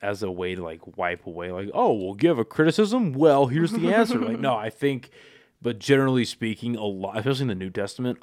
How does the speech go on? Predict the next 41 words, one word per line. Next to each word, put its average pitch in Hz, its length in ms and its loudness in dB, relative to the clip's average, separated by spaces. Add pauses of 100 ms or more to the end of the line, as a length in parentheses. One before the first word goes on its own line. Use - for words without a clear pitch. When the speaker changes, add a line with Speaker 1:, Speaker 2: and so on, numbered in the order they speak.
Speaker 1:
a 104 60 -4
lot 95 440 -4
of 107 120 -12
the 101 100 -6
Bible 92 500 -4
is 95 120 -8
in 85 220 -10
metaphor, 104 580 -8 (360)
Speaker 2:
Mm-hmm. 185 420 -12 (280)
Speaker 1:
right? 107 360 -6 (140)
So 98 260 -8
it's 92 120 -12
like, 90 100 -10
well, 92 320 -8
Speaker 2:
Yeah. 92 260 -12 (180)
Speaker 1:
how 185 160 -2
Speaker 2:
It's 214 100 -2
Speaker 1:
much 214 80 0
Speaker 2:
also, 233 480 -6 (240)
like, 202 340 -12
where 185 400 -10 (280)
it - 120 -18
comes 190 320 -12
in 180 160 -10
the 175 80 -12
way 180 120 -10
people 170 360 -14
read 196 220 -8
it, - 240 -10
you - 100 -14
know? 165 420 -14
If, 180 120 -12
if 175 60 -14
Speaker 1:
Yeah. 175 80 -18
Speaker 2:
some 175 200 -14
people 175 240 -16
can 175 180 -18
see 170 200 -16
it 165 80 -12
as, 165 180 -18
like, - 260 -20